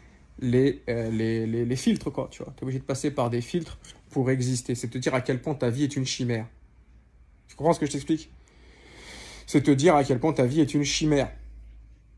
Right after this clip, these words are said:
Tu vis sous filtre. <laughs> On peut, on peut mettre toutes sortes de filtres, et notamment ceux-là. Ah, un comparatif des photos, je le ferai pas ici parce que il est hors de question de t'afficher, et cetera.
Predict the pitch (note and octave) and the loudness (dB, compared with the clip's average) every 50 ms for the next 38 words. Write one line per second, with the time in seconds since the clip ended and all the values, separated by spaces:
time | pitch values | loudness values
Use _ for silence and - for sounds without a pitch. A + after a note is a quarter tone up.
0 | - _ _ _ _ _ - - - - - - - - - - _ - - - | -20 _ _ _ _ _ -20 -20 -20 -20 -20 -20 -20 -20 -20 -20 _ -10 -6 -4
1 | C#3 C3+ F3 F3+ - F#3 D3+ - D3+ - - - - _ _ _ _ - F3 E3 | -2 0 0 2 2 0 0 -2 -4 -6 -8 -14 -20 _ _ _ _ -6 -4 -2
2 | A3+ A#3+ G#3+ G#3 B3 A3 G#3 - B3 - G3 - G#3+ F3 G3 F#3 F3+ E3 - - | 0 0 4 8 10 10 10 10 8 8 10 8 8 8 8 4 2 2 2 -2
3 | B3 - G3+ D#3 D3+ C#3+ C#3+ C3+ - C3+ B2+ - - - - - - - - D3 | -2 0 0 0 2 2 0 0 0 -4 -8 -10 -16 -20 -20 -20 -20 -8 -2 -2
4 | C#3+ C3+ D3 C#3+ C3+ C#3+ C3+ C3+ - B2+ - - - - _ _ _ _ - - | 0 2 2 2 2 0 -2 -2 -2 -2 -4 -4 -8 -12 _ _ _ _ -10 -6
5 | A#2+ A2+ G2+ - - - - - _ _ _ - _ _ - - D#3 C3+ E3+ C#3+ | -6 -4 -4 -6 -8 -12 -16 -18 _ _ _ -20 _ _ -12 -6 2 4 4 6
6 | D3 C#3+ - D#3+ C#3 C#3 D3 C#3 C#3+ C3+ D#3 D3+ C3 C#3+ C3+ C#3+ D3 B2+ - C#3+ | 6 4 2 2 2 2 4 4 2 2 2 2 2 2 4 4 2 2 2 2
7 | C#3+ C#3 - F3 C#3 - B2 - - - - - - - - - - - - - | 2 2 0 -2 -4 -4 -6 -8 -8 -10 -10 -14 -18 -20 -20 -20 -20 -20 -18 -4
8 | - C#3 C3 B2 B2+ B2 - C#3 - C#3+ C3+ C3 C#3+ A#2+ - - C3 - - C3+ | 0 0 2 2 0 0 -2 -2 -2 -2 0 0 0 0 0 -2 -2 -2 -2 -2
9 | A#2 - B2+ A#2 C3 C3 C3+ D3 D3+ C#3+ - | -2 -2 -4 -2 0 2 4 4 4 4 2